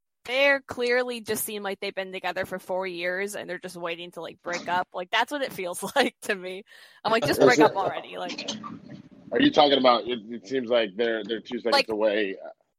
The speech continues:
Speaker 2: yeah.
Speaker 1: yeah, like, Chris and Katie seem like they're always walking on eggshells around each other. Like, if she, like, if he, like, breathes or does something wrong, she's gonna, like, snap at him. Like, you know, those kind of couples that they're, like,
Speaker 2: <laughs>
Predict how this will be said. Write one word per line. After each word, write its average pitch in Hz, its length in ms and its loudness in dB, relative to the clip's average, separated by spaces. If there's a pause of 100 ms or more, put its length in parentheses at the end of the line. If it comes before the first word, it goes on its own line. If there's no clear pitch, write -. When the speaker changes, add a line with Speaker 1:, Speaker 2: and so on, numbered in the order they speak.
(160)
Speaker 2:
yeah. 113 140 0
Speaker 1:
yeah, 269 140 2
like, 226 180 -2 (160)
Chris 359 240 2
and 381 160 -4
Katie 269 320 -6
seem 247 240 -8
like 226 140 -4
they're 226 120 2
always 202 320 4
walking 202 280 0
on 175 100 -6
eggshells 226 500 2
around 220 220 2
each 214 180 -2
other. 202 380 4
Like, 190 220 -2
if 185 80 -2
she, 202 500 -4
like, 190 260 -4
if 208 120 -2
he, 214 280 -4 (140)
like, 202 220 -6
breathes 196 640 -6
or 180 80 -2
does 190 220 0
something 190 320 -8
wrong, 185 240 0
she's 185 160 -10
gonna, 180 120 -10
like, - 160 -12
snap 170 380 -4
at 185 80 -6
him. 175 240 -6
Like, 185 140 -8
you 220 80 -4
know, 220 120 4
those 220 140 0
kind 202 160 0
of 190 80 -4
couples 196 380 0
that 190 160 -2
they're, 185 120 2
like, 185 220 -4
Speaker 2:
<laughs> - 160 -4